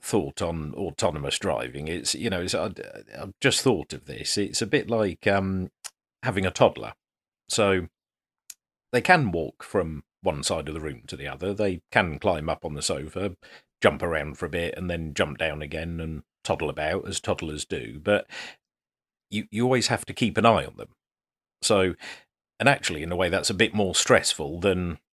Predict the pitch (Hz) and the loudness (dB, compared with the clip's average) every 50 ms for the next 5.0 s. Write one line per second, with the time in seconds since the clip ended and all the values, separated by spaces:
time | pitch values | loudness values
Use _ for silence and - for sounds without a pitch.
0 | _ _ - 98 95 104 107 92 - - 104 90 87 90 85 - 110 90 - - | _ _ -8 -2 2 4 4 4 4 2 0 0 0 -2 0 2 2 2 2 2
1 | 98 87 95 90 87 85 78 - - 95 80 73 - 87 82 80 101 90 80 78 | 0 0 0 0 0 0 0 2 2 2 2 0 -2 -4 -2 0 0 0 0 0
2 | 80 82 85 80 - 87 87 90 87 82 85 82 80 80 - - 92 82 76 - | -2 -2 -2 -2 -2 -2 0 0 0 0 0 -4 -4 -2 0 0 0 0 -2 -6
3 | - 87 85 85 87 87 82 87 82 76 - 90 85 87 - 113 - - - - | -6 -4 -4 -2 -2 -2 -2 -4 -4 -4 -6 -6 -2 2 4 4 4 2 -2 -12
4 | - - - - - 69 73 80 82 - 104 107 104 101 - - 120 107 95 - | -12 -12 -14 -14 -14 -16 -12 -8 -4 -2 0 0 0 0 2 2 2 2 2 0